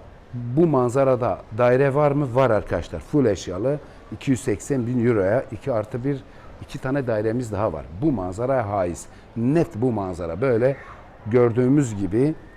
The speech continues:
bir manzaraya haiz iki tane dairemiz daha var. Onu ayrı bir video yapacağız. Şu anda söz konusu yüz seksen bin euro,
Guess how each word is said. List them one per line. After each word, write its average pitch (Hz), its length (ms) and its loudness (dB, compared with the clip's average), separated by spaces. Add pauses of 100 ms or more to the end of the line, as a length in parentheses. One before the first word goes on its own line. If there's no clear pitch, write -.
(140)
bir 135 80 0
manzaraya 120 680 2
haiz 120 500 0
iki - 200 -12
tane 123 260 -4
dairemiz 120 380 0
daha 151 160 0
var. 156 180 -4
Onu 151 200 -4
ayrı 156 280 0
bir 135 120 0
video 101 200 -2
yapacağız. 151 360 -4 (340)
Şu - 380 -4
anda 107 220 -2
söz 143 320 -2
konusu 104 560 -4 (420)
yüz 131 160 -2
seksen 143 460 -2
bin 104 220 -2
euro, 127 260 0